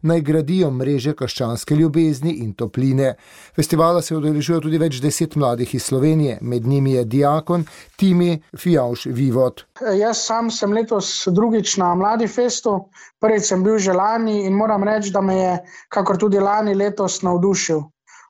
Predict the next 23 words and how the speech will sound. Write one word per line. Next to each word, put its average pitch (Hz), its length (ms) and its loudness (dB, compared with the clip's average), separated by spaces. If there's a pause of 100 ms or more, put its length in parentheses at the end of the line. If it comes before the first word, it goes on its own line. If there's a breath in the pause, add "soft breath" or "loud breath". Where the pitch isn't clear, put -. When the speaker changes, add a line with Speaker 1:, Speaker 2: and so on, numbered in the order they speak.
(100)
Speaker 2:
Organizacija 190 840 0
se - 180 -4
mi 180 120 0
zdi 190 180 2
res 208 340 -2
odlična, 196 680 0 (300 loud breath)
program 196 360 0
pa 202 60 0
je 190 80 0
tudi 208 180 0
vsebinsko 196 680 0
izjemno 185 420 0
bogat. 175 340 0 (600 loud breath)
Vsak 220 220 2
dan 226 220 2
se 214 160 -2
nekako 196 380 0
začne 185 360 0
z 190 80 2
jutranjo 202 360 0
molitvijo 196 640 0
in 175 100 -2
katehezo, 208 840 -2